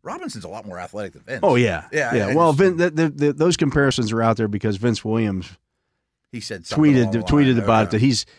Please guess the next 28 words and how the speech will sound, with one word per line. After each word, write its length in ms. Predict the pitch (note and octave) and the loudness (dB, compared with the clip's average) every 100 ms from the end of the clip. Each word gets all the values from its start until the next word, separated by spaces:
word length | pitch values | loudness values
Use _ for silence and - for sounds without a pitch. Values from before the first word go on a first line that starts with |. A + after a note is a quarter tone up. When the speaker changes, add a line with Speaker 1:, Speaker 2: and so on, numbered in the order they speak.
| - | -2
Speaker 2:
he's 220 | D3+ B2+ | 0 0
way, 240 | B2+ C3 A#2+ | 2 2 2
he's, 220 | A#2 A2 C3 C3+ | 0 -2 -4 -6
I 60 | A2 | -4
think 140 | C3 | -4
he 60 | A#2+ | -2
said 200 | - A#2 | -2 0
he's 160 | A2 | -2
farther 360 | - C3 B2 A#2+ | 0 0 2 2
ahead 280 | G#2 A#2+ G#2+ | 2 0 0
than 100 | G2+ | 0
I 180 | G#2+ | 0
was 300 | A2 G#2 G2 | 0 0 -2
as 100 | G2 | -4
a 60 | F2+ | -6
rookie 340 | F2+ G2+ - | -4 -4 -6
or 60 | F2 | -10
something 300 | F#2 F#2 F2+ | -8 -8 -8
like 160 | F2 F2 | -8 -8
that. 200 | F2+ E2 _ _ _ | -10 -12 _ _ _
Now, 80 | - | -4
Vince 260 | D3 C#4 B3 | 0 0 0
started 320 | - E3+ B2 | 0 0 0
games 340 | G#2+ F3+ D3 | 0 0 0
as 140 | A2 F#2+ | 0 -4
a 40 | |
rookie. 240 | G2 F#2 G#2 | -6 -6 -4
Vince, 320 | A#2+ B3+ - | 0 0 -2